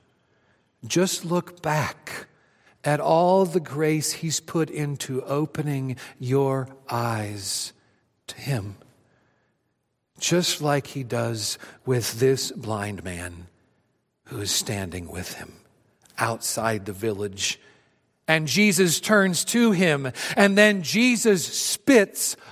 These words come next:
on his eyes. Now, this is like, this is like two out of the last three weeks. We've talked about Jesus spitting.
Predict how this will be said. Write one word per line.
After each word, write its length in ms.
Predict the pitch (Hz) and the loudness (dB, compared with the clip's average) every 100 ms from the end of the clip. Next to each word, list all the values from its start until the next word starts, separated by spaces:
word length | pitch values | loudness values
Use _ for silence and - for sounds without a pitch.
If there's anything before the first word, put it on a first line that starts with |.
| - | 2
on 240 | 175 175 | 4 4
his 240 | 165 170 214 | 2 0 4
eyes. 340 | 196 143 120 | 6 6 4
Now, 140 | 165 | 2
this 240 | 147 269 247 | 4 2 2
is 140 | 165 | 4
like, 260 | 170 151 - - - | 4 4 -2 -8 0
this 140 | 247 | 0
is 80 | 247 | 6
like 380 | 202 170 202 175 | 6 6 2 0
two 160 | 269 | 6
out 60 | 240 | 8
of 80 | 180 | 8
the 40 | |
last 300 | 175 170 151 | 6 4 2
three 160 | 165 151 | -6 -4
weeks. 320 | 202 156 - - - | -4 -4 -10 -12 -4
We've 140 | 208 | 2
talked 240 | 214 196 175 | 6 6 6
about 420 | 156 147 131 - - | 4 4 2 -10 -12
Jesus 440 | 139 190 185 135 113 | -2 2 2 0 -2
spitting. 520 | - 220 208 127 | 6 8 8 4